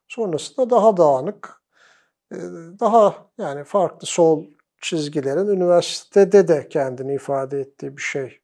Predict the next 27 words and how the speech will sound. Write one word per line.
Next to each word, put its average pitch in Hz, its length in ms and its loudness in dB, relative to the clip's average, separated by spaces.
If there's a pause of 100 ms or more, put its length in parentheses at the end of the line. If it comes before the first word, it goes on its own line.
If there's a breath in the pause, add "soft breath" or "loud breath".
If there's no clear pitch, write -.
(100)
e, 98 200 -16
olmuş 131 460 -12
oldu. 143 340 -12
Ama 220 240 0
biz 294 340 0 (880 soft breath)
yani 156 180 -2 (120)
öğrenci 190 1400 0
hayatıyla, 170 720 2
üniversiter 180 840 2
hayatla, 180 680 2
kampüsle 165 720 -2
ilgili 185 320 -2
politika 156 540 -4
üretiyorduk. 139 680 -10
Yani 143 220 -6
sosyalistler 175 760 2
olarak 185 420 6
biz 175 120 0
orada 185 400 6
varız, 202 480 2 (420 soft breath)
oraya 175 380 2
da 190 80 4
genel 175 400 4
gündemlerimizi 180 880 2
yansıtıyoruz 180 800 0
değildi 202 360 4
mesele. 127 460 -10